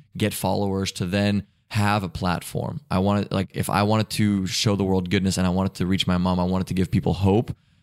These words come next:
And that hope was through, like, changing people physically, mentally, right? Pursuing health and virtues.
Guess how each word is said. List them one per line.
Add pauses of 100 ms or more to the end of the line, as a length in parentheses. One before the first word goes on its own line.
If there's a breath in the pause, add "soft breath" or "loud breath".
(120)
And
that
hope
was
through,
like,
changing
people
physically,
mentally,
right?
Pursuing
health
and
virtues.